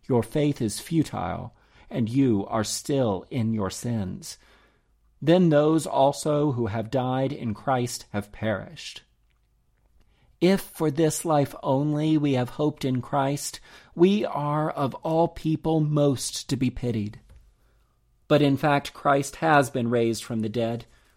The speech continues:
the first fruits of those who have died. For since death came through a human being, the resurrection of the dead has also come through a human being. For as all die in Adam, so all will be made alive in Christ.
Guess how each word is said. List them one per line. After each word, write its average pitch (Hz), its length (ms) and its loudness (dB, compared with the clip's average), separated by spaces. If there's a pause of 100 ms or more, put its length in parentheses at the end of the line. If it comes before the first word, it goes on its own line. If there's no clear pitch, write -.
(180)
the 147 80 0
first - 340 2
fruits 143 520 0
of 135 220 -4
those 123 440 4
who 127 100 0
have 117 160 0
died. 120 500 -6 (800)
For 139 160 -2
since 151 320 0
death 139 360 2
came 139 380 -2
through 135 220 0
a 123 60 2
human 123 340 0
being, 143 420 -4 (600)
the 180 100 0
resurrection 170 600 2
of 147 80 -4
the 160 80 0
dead 143 500 2
has 151 220 -4
also 170 400 0
come 117 340 -4
through 110 220 -6
a 101 40 -4
human 101 360 -6
being. 101 440 -10 (800)
For 123 180 -2
as 127 140 2
all 131 220 2
die 131 340 0
in 131 280 -6
Adam, 135 500 -6 (560)
so 170 320 4
all 147 360 4
will 131 140 0
be 120 120 0
made 117 260 0
alive 120 600 0
in 131 160 -6
Christ. - 640 -10